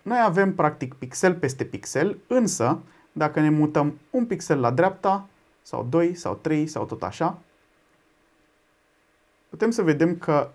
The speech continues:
în realitate, noi am mișcat fotografia de sus. Revenim la Blending Mode Normal. Și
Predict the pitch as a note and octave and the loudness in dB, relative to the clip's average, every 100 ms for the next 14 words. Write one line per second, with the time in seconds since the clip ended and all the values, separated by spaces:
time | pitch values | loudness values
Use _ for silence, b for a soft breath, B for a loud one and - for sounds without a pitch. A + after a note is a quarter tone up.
0 | - A3 G#3 E3+ C#3 C3+ E3 E3 E3 D#3+ | -8 -4 2 4 4 0 0 2 2 0
1 | B B B _ - A3 A3+ A3 - C#3+ | B B B _ -6 -2 -2 -2 -6 -4
2 | C#3 - F3+ F3+ D#3 C3+ C3 B2+ D3 C#3 | -4 0 0 0 -4 -2 0 0 0 0
3 | B2 - - - _ _ - F#3+ D#3+ D3+ | -2 -6 -12 -16 _ _ -4 0 4 4
4 | C3 A#2+ A#2 A2 G2 F2 B2 F#3+ G#3 G#3 | 2 0 -2 -2 -6 -6 -2 0 0 -2
5 | G#3+ - _ b b b b b b _ | -8 -12 _ b b b b b b _
6 | _ _ _ - A3 A3+ | _ _ _ -6 -4 -4